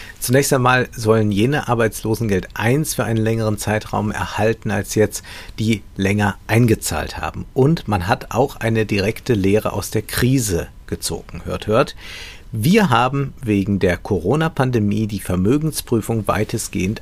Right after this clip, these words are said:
ausgesetzt. Man läuft nicht mehr Gefahr, aus der Wohnung ausziehen zu müssen. Dadurch können sich die Behörden und die Betroffenen in den ersten Monaten mit voller Energie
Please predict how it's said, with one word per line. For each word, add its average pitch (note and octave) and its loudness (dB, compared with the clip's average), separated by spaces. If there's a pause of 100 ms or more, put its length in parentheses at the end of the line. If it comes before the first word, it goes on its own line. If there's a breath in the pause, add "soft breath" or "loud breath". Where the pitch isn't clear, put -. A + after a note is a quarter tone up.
ausgesetzt. - -2
Man F2+ 0
läuft A2+ 0
nicht E3+ -2
mehr F3 2
Gefahr, A#2 2 (220 loud breath)
aus G2+ -2
der G2+ 4
Wohnung D3 2
ausziehen F#2 -2
zu - -6
müssen. D#2+ -8 (720 loud breath)
Dadurch C3+ 4 (140)
können C3 2
sich A#2 -2
die G2+ -2
Behörden A2+ 2
und A2 -8
die F2 -4
Betroffenen A#2 -2
in G#2 -2
den F2+ -2
ersten D#3+ 2
Monaten A2 2
mit G2 0
voller D#3+ 0
Energie A2+ 2